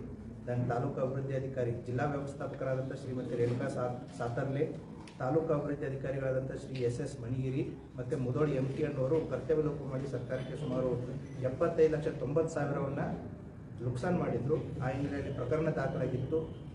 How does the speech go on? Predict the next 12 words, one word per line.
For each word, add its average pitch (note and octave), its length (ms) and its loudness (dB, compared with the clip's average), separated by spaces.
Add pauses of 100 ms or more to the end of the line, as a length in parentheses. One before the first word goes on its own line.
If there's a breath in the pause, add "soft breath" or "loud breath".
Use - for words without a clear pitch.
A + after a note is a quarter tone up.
ಮೂರು E3+ 260 8
ಹಂತಗಳಲ್ಲಿ D3+ 520 6
ಇವರು C3+ 220 0
ದುಡ್ಡನ್ನ C3+ 260 0
ವಿತ್‌ಡ್ರಾ B2 340 0
ಮಾಡಿರ್ತಾರೆ. B2+ 500 0 (280)
ಮೂವತ್ತೇಳು C3+ 400 0
ಲಕ್ಷ B2+ 120 -2
ತೊಂಬತ್ತು C3 420 -2
ಸಾವಿರ C3 160 2
ಒಂದು B2+ 260 6
ಹಂತ, F3 200 8